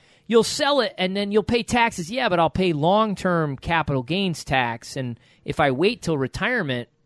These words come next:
and my income bracket is almost zero, then I pay basically nothing."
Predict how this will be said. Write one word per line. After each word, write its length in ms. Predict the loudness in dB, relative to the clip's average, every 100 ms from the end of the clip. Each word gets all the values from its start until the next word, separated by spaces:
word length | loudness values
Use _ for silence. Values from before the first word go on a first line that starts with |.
| _
and 140 | -8 -6
my 140 | -4
income 440 | -4 -6 -4 -4
bracket 400 | 0 2 0 -2
is 320 | -4 -4 -10 -20 _ _ _ _
almost 400 | -2 0 -2 -6 _ -18 -14
zero, 720 | -8 -4 0 2 4 4 2
then 100 | -2
I 80 | -2
pay 260 | -2 -4 -2
basically 540 | -2 -2 -4 -4 -4
nothing." 640 | -2 0 0 0 -4 -6